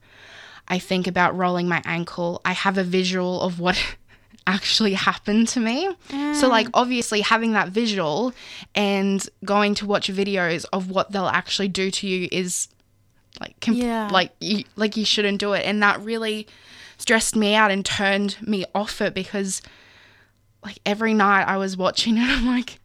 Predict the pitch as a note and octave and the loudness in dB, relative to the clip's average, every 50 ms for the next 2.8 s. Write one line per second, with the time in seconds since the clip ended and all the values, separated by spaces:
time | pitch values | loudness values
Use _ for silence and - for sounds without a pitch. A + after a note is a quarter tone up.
0 | _ C4+ C4+ C4+ C4+ C4 C4+ C4 B3 B3+ B3+ B3 C4+ D4 C4 C#4+ - D4+ D4+ - | _ -6 -2 -2 0 -2 -2 0 0 0 0 4 4 4 4 4 0 0 -2 0
1 | - C4+ B3+ B3 B3+ C#4+ C4+ - - C#4+ B3+ C4 C4+ B3 B3 C#4 C4 B3+ A#3+ - | 0 0 2 2 2 2 0 2 0 0 0 0 -2 0 0 0 0 0 -2 -4
2 | D4 - - C#4+ B3+ B3+ C4 B3+ B3+ C4 - - A#3+ A3 A3 A3+ | -4 -2 0 0 0 0 0 0 -2 -2 -2 -2 -2 -2 -2 -2